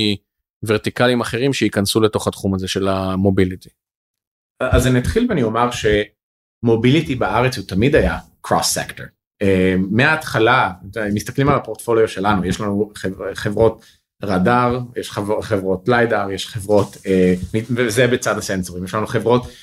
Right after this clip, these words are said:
Speaker 2: שעושות perception software, יש לנו חברות שעושות data management, אה, autonomo, יש לנו חברות ש-, שעושות cyber security, גם בענן וגם ברכב עצמו, זה, בענן זה upstream, ב-,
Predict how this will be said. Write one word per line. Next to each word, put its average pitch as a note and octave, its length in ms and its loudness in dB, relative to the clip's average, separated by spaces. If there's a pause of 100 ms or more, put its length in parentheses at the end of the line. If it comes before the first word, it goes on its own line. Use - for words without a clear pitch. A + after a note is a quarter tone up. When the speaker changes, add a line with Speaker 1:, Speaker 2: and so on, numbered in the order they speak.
(120)
Speaker 2:
שעושות A#2+ 480 0
perception A#2 600 -2
software, F#2 380 -2
יש F#2 120 -6
לנו G#2 120 0
חברות G#2 440 0 (220)
שעושות A2 380 -2 (100)
data G#2+ 180 2
management, G2 640 -2
אה, F2+ 220 -6
autonomo, G#2+ 380 -2 (440)
יש G2+ 100 -4
לנו G#2+ 160 0
חברות G#2+ 400 2
ש-, - 120 -4 (280)
שעושות A2 500 0
cyber A2+ 600 -2
security, G2+ 420 2
גם A#2+ 340 2 (180)
בענן A2 600 0
וגם A2+ 300 0
ברכב G#2 380 -2
עצמו, E2+ 360 -2
זה, F#2 460 0
בענן G2+ 400 0
זה G2 140 -2
upstream, A#2+ 480 -2
ב-, F#2+ 200 -4